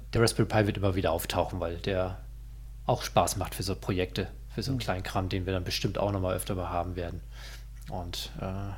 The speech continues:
Speaker 2: Was gibst du dir da?
Speaker 1: da kann ich mir leider nicht so viel geben, weil erstmal Programmieren ist halt, ähm, und hardwaretechnisch habe ich bis jetzt auch noch nicht allzu viel gemacht. Ich würd mir jetzt einfach mal eine,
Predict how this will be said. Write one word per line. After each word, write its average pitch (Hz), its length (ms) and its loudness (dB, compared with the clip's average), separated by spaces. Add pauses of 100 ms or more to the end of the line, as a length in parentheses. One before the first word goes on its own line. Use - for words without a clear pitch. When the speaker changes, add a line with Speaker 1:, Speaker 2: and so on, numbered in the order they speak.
(560)
Speaker 2:
Was - 140 -2
gibst - 260 2
du 180 40 4
dir 165 120 4
da? 170 200 6 (380)
Speaker 1:
da 123 200 6
kann 143 260 4
ich 135 100 6
mir 139 120 6
leider 131 260 12
nicht 131 160 8
so 143 100 4
viel - 220 2
geben, 127 340 6
weil 107 160 8
erstmal 113 280 4
Programmieren 120 580 4
ist 151 200 4
halt, 156 500 4
ähm, 123 520 4 (180)
und - 260 0
hardwaretechnisch 131 720 6
habe 135 100 8
ich 123 80 0
bis - 120 -2
jetzt - 160 2
auch 151 140 4
noch 135 120 6
nicht 95 140 2
allzu 101 200 2
viel 104 160 -6
gemacht. 104 240 -2
Ich - 100 -2
würd - 120 -2
mir 143 100 4
jetzt 127 160 2
einfach 123 180 4
mal 120 80 2
eine, 113 160 0